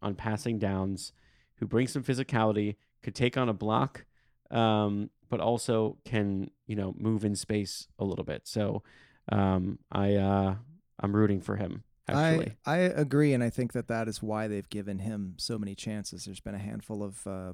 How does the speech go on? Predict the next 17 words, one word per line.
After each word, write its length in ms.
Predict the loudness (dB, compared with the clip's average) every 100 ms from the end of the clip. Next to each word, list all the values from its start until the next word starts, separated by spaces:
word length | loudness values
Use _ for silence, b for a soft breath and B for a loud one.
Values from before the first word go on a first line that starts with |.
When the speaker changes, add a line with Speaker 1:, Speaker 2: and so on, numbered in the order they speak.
| -10
Speaker 2:
players, 480 | -6 -4 -4 -6 -10 b b b b b b
uh, 140 | -10 -4
over 180 | 0 2
the 60 |
last 280 | 4 2 2
few 100 | 2
years 220 | 4 4
who 60 | 4
haven't 240 | 2 2 4
gotten 240 | 4 6
as 100 | 6
many 200 | 6 6
chances, 440 | 6 4 6 2 2
or, 460 | 6 10 10 10 8
you 140 | 4
know, 360 | 4 4 2 0
uh, 440 | -2 0 2 0